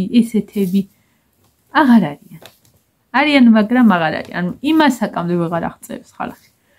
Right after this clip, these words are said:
და, მ, ეს მქონდა ჩარჩენილი, როგორ, როგორ ეფარა თავზე. ანეტა ბაბუს.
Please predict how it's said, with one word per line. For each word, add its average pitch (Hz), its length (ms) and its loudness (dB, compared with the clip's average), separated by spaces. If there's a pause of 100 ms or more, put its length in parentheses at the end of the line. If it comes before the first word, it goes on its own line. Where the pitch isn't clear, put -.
(520)
და, 247 80 2 (420)
მ, 190 720 -4 (500)
ეს - 260 -2
მქონდა 214 320 2
ჩარჩენილი, 214 680 -2
როგორ, 226 280 2 (680)
როგორ 214 280 2
ეფარა 208 420 -2
თავზე. - 500 -14 (2250)
ანეტა 220 340 2
ბაბუს. 185 360 -4